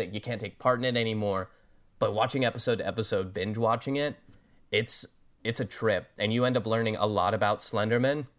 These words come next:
that maybe you didn't know. He's a lot more than what meets the eye or what, um, the game that PewDiePie made famous was.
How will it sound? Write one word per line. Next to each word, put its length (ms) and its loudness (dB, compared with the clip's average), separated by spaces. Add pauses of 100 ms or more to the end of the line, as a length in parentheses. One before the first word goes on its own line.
(260)
that 100 0
maybe 180 2
you 100 0
didn't 280 -6
know. 180 0 (720)
He's 260 0
a 140 2
lot 200 6
more 280 2
than 180 0
what 220 0
meets 260 -2
the 140 -4
eye 160 2
or 100 2
what, 240 -2 (440)
um, 300 0 (280)
the 80 2
game 300 4
that 180 0
PewDiePie 500 0
made 220 -2
famous 680 -2 (540)
was. 480 -4